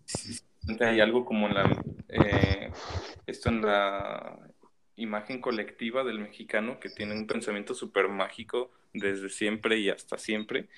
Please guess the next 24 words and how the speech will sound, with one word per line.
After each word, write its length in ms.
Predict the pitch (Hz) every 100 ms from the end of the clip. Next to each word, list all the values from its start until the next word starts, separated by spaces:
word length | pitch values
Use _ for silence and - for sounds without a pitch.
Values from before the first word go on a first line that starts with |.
| - - -
¿no? 320 | 110 123 -
Que, 580 | - 107 101 98 104 -
del 300 | 104 101 98
cual 200 | 107 107
no, 280 | 110 110 104
no 260 | 101 104 101
es, 480 | 98 - - - - - - -
no 220 | 107 107
se, 440 | - 101 101 - - - - - 98 _ _
no 100 | 110
se 140 | 113 117
salva, 420 | 117 110 110 104 104 101 - -
este, 580 | 110 - - 104 101 101
la 100 | 101
religión, 640 | 104 101 101 113 104 101 - - _ - - _
¿no? 200 | 113 110 120
De 340 | 104 104 104
hecho, 180 | 101 110
mucho 260 | 101 - -
menos 340 | 117 110 101
la 100 | 104
religión, 520 | 107 101 - 104 101 - - 107 _ - -
¿no? 240 | 107 110 -
Entonces, 880 | 110 - 107 - 107 104 - -